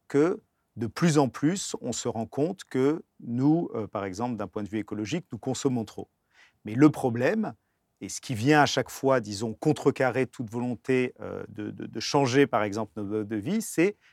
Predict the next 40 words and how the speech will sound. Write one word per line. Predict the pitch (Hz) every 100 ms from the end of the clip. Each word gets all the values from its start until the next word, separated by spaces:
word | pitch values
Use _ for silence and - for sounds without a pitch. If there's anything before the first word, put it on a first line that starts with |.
| -
la | 117
question | 117 - 185
de |
la | 120
compétitivité. | - 151 151 131 - 113 98 92 - _ _ 113
Nous |
ne | 113
sommes | 113 110
pas | 120
seuls | - 127 113
dans | 107
le |
monde, | 95 135 226 - _ _ -
il | 131
faut | - 190
tenir | 202 147 127 104
compte | - 175
de | 151
cette | - 117
contrainte | - 135 - 151
extérieure. | 139 - 110 95 85 80 _ _ _ _ _ _ -
Les | 135 127
inégalités, | 139 131 117 104 104 208 247 _ _ -
de | 127
plus | 117 - 175
en | 160 147
plus, | - 160 135
disons, | 113 107 123 120
dans | 104
la | 98
dernière, | 92 107 107 113 104
euh, | 98
décennie, | 92 101 - 113 180 233 _ _ _ _ _ _ _ _ _ _ _ _ _ _ _ 131
la | 127
population, | - 160 160 147 - 160 151 147 -
euh, | 120 113
même | 117 143
la | 131
classe | - 120
dirigeante, | 104 104 104 165 208